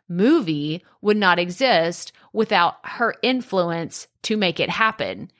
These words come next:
It wasn't just that she was a pretty face on the screen. She was behind the scenes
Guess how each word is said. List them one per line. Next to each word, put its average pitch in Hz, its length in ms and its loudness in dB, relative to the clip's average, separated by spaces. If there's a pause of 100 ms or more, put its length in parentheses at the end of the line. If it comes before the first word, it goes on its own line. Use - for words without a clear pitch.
(260)
It 247 100 4
wasn't 277 420 0
just 202 220 2
that - 140 -6
she 214 140 -4
was 190 160 -2
a 175 60 -6
pretty 180 280 -2
face 160 320 0
on 165 140 -4
the 151 100 -6
screen. 165 640 0 (280)
She 254 260 0
was 202 380 2 (180)
behind 185 500 0
the 170 60 0
scenes 170 720 0